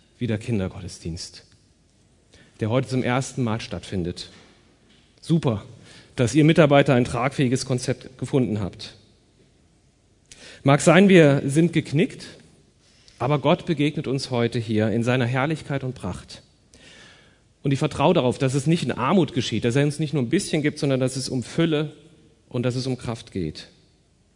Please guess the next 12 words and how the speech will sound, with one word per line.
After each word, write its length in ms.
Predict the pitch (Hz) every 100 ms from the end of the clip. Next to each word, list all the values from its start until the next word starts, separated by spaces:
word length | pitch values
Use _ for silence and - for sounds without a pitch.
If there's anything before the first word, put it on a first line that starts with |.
| _ - _
Als 640 | - 123 120 - - - _ _ -
Geknickte 520 | 120 - 139 - 101
feiern 380 | - 101 95 95
wir 100 | 101
Gottesdienst, 880 | 101 104 120 - 127 139 - - - _ _ _ _ _ _ _ _ _ _
weil 160 | 117 117
wir 180 | 120
wissen 280 | 131 - 139
und 160 | 113 113
glauben 360 | 123 110 131
dürfen, 440 | 127 123 120 123 123 _ _ _ _
Gott 320 | 110 120 -